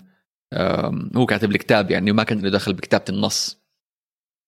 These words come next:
بس هو فاز Best Writing Adapted Screenplay وليس Original Screenplay، إنه مقتبس من قصة.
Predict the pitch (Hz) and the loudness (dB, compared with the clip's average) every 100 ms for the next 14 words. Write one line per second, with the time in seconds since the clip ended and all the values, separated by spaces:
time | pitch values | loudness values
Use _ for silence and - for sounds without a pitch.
0 | _ _ _ - 98 123 110 120 110 101 | _ _ _ -8 -6 -2 0 0 0 -2
1 | 113 120 - 127 127 127 143 143 - 110 | -4 -4 -2 4 4 4 2 2 0 0
2 | 123 120 92 - 101 92 - 90 95 101 | 0 -2 -6 -2 -2 -2 0 2 4 2
3 | - 95 95 92 90 87 87 87 90 95 | 2 0 0 -2 -4 -6 -4 -2 -2 0
4 | 98 95 - _ 101 - 113 101 - 95 | 0 -2 -6 _ -8 -2 0 2 0 0
5 | 92 92 85 - - - 95 | 0 -2 -6 -8 -4 -4 -4